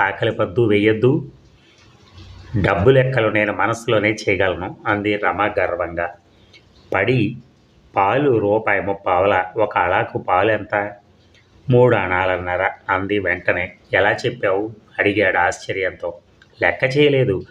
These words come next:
పొద్దున్న మూడు అణాలన్నరకి అళాకు పాలు కొన్నా కదా." నవ్వాడు. రమ తెలివైంది, చాలా చురుకైంది. ఏదైనా చెప్పి చెప్పడంతోనే గ్రహిస్తుంది.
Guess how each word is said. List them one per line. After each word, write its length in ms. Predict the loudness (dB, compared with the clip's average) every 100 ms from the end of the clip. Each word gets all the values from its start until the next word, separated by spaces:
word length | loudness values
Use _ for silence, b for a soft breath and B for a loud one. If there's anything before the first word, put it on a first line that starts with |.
| B B _
పొద్దున్న 360 | 0 2 2 2
మూడు 340 | 0 0 2
అణాలన్నరకి 840 | 2 2 2 0 -2 -2 -2 0 -4
అళాకు 520 | 0 0 2 0 -2
పాలు 300 | -2 0 0
కొన్నా 320 | -2 -4 0
కదా." 360 | 0 0 -2 -2 -8 _ _ _ _ _ b b _ _
నవ్వాడు. 500 | -2 0 0 -2 -2 -8 _ _ -4
రమ 200 | -2 -2
తెలివైంది, 720 | -2 -2 -2 -2 -2 -2 -2
చాలా 260 | -2 -2
చురుకైంది. 760 | -2 -4 -8 -4 -6 -4 -6 -6 -2
ఏదైనా 320 | 2 2 2 0
చెప్పి 360 | -4 -8 -6
చెప్పడంతోనే 680 | -4 -4 -2 -2 -2 -4 -2
గ్రహిస్తుంది. 600 | -2 -2 -6 -8 -6 -6